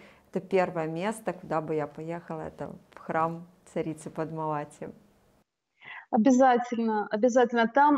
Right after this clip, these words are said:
Speaker 2: э, очень древний храм Солнца, построенный арийской цивилизацией, и очень интересные фрески в этом храме, которые говорят об истории. Это на месте нужно все видеть. Щас этот храм посвящен богине Кали.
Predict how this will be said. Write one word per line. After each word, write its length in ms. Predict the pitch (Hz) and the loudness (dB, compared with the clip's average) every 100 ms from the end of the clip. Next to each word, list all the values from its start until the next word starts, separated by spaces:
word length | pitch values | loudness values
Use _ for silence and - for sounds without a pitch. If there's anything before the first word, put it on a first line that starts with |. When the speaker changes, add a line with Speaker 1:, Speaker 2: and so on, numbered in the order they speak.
| 190 | 2
Speaker 2:
э, 160 | 220 226 | -2 2
очень 360 | 269 294 277 247 | 2 2 0 0
древний 420 | 262 277 262 247 | 4 4 4 -2
храм 400 | - 254 254 233 - | 2 4 4 2 -8
Солнца, 580 | - 254 285 320 311 262 | 0 6 6 6 4 0
построенный 720 | 220 220 233 247 247 240 233 | 0 0 4 8 8 6 4
арийской 540 | - 233 247 233 226 | 4 4 4 4 2
цивилизацией, 1080 | 220 220 214 220 220 233 277 - - 208 208 - - - - 220 | 4 2 6 6 6 6 6 2 -2 -2 -2 -12 -18 -16 -16 -2
и 360 | - 226 226 - | 4 8 8 8
очень 320 | 254 247 247 | 6 6 6
интересные 480 | 240 247 254 247 233 | 6 8 6 8 4
фрески 520 | 233 247 254 254 - | 6 6 6 6 4
в 40 | 220 | 4
этом 260 | 208 208 | 4 4
храме, 460 | 208 233 233 240 226 | 2 6 6 6 4
которые 400 | 226 208 214 214 | 2 4 6 6
говорят 520 | 208 214 220 220 214 | 6 6 6 6 6
об 140 | 214 208 | 4 2
истории. 640 | - - 226 240 233 208 202 | 0 4 6 8 8 6 4
Это 340 | 202 202 196 | 4 4 6
на 140 | 202 | 6
месте 340 | 214 240 233 214 | 6 6 4 4
нужно 320 | 208 208 208 | 6 6 4
все 220 | 202 208 | 4 2
видеть. 340 | 202 285 285 - | 6 6 6 4
Щас 320 | 233 226 226 | 4 4 4
этот 220 | 220 202 | 2 0
храм 500 | - 240 294 339 339 | 0 4 6 6 6
посвящен 500 | 220 220 214 262 269 | 2 2 2 2 4
богине 380 | 208 196 220 220 | 4 4 4 4
Кали. 500 | 220 208 196 190 | 4 4 6 4